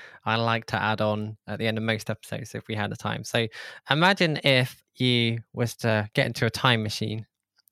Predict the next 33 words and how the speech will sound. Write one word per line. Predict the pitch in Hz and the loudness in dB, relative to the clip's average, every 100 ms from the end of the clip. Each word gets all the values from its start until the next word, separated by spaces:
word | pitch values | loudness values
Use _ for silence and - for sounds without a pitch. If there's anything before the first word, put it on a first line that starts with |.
| - | -6
and | - 117 113 117 117 - | 0 2 4 2 -2 -6
you | - 131 | -2 0
could | - | 0
go | - 131 | 2 2
back | 131 151 | 2 0
in | 160 | 0
time | 151 - 156 127 117 | -2 0 2 2 0
to | 131 | 2
any | 147 185 | 4 4
point | 180 175 156 | 4 2 4
in | 143 143 | 4 6
your | 135 | 6
life, | 123 113 117 127 | 6 6 4 4
in | 123 | 2
your | 127 120 | 2 2
career. | - 107 | 2 0
It | 113 | 0
could | - | -2
be | 147 | 0
last | 131 135 - | 2 2 2
week, | 151 143 | 0 0
it | 127 | -4
could | 120 | -2
be | 120 110 | -2 -4
ten | - 131 | -2 0
years | 123 113 | 2 -2
ago. | - 104 107 - - - - - - _ _ _ | -2 -4 -6 -10 -18 -20 -20 -20 -20 _ _ _
But | 147 | 2
you | 147 | 4
could | 143 170 - | 2 2 4
only | 190 208 214 208 - | 6 8 6 4 4
give | 160 151 | 6 6
yourself | 147 147 117 107 113 - | 4 6 6 4 0 -6